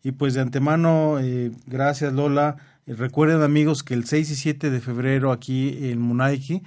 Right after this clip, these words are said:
y si nos das la fecha de Sabiduría Ancestral nuevamente, Lola, para que lo tengamos aquí presente.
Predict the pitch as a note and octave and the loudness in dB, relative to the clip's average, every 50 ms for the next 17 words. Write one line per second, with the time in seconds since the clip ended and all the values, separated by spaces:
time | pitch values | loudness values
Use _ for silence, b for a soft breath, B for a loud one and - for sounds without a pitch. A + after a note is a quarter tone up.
0 | B B B B B - B2+ B2 - C#3 C#3 C#3 C3+ D3 E3 E3+ F3 D#3+ E3 - | B B B B B -6 -6 -4 0 2 2 2 4 2 2 0 0 -4 -2 -4
1 | E3 D#3+ - E3 D#3 C#3 B2+ B2+ C#3 B2+ A#2 B2 B2 B2+ C3 C#3+ D3 C3+ C#3+ C3+ | -4 -2 -2 -2 0 0 0 -2 -2 -2 -2 0 0 0 0 0 -2 -2 -4 -6
2 | C3+ C#3 C#3+ C#3 C#3 C#3 C#3 C#3 C3+ C3+ C3+ C#3 C#3 C#3 C#3 B2+ C3 C3+ C3+ C3+ | -4 -2 -2 0 0 2 2 2 2 4 4 2 2 0 -2 -2 0 0 0 0
3 | C3 C3+ C3 A#2+ A2 A2+ - A#2+ A#2 A2+ A#2 A#2 - - B2+ A#2 A2+ A#2 A#2+ A#2+ | 0 -2 -4 -4 -4 -6 -8 -8 -8 -8 -8 -10 -10 -10 -8 -8 -8 -6 -4 -4
4 | A#2+ B2+ C3 C3+ B2+ A2+ A#2 A2+ - - B2 - - A#2+ A2+ - C3+ C3 C3 C3 | -2 -2 0 -2 -2 -4 -6 -10 -10 -12 -14 -10 -8 -8 -6 -4 -4 -4 -4 -4
5 | - D#3+ F3+ | -6 -8 -12